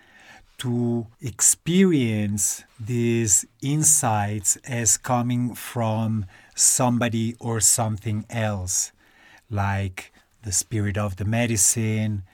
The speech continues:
the earth, the heavens, what have you. And all of that is pretty cool. But thinking about it many years ago, as I started doing my work,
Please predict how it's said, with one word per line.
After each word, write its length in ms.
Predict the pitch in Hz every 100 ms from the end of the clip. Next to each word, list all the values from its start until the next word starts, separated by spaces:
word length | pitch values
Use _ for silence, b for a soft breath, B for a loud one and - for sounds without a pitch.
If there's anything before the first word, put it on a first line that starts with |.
| b b b -
the 200 | 104 -
earth, 800 | 117 113 113 113 113 101 - - _
the 140 | 110 104
heavens, 840 | 92 107 107 98 104 104 101 - _ 110
what 240 | 110 101 95
have 280 | 117 113 101
you. 220 | 101 92 87 _ B B B B B B B -
And 280 | 117 113 120
all 240 | 123 156
of 200 | 175 107
that 520 | 131 117 113 113 - - B B B
is 680 | 131 123 120 120 107 - - _ _
pretty 360 | - 151 143 135
cool. 440 | - 196 165 92 - B B B -
But 140 | 135 123
thinking 440 | - 156 156 147
about 440 | 135 127 127 127 127
it 340 | 120 117 110
many 300 | 117 120 123
years 400 | 123 127 127 107
ago, 380 | 117 117 113 110
as 440 | 107 107 98 - - 131
I 240 | 117 110
started 840 | 98 - 120 110 110 101 110 101
doing 340 | 117 113 117 110
my 300 | 110 101 101
work, 600 | 95 117 120 98 -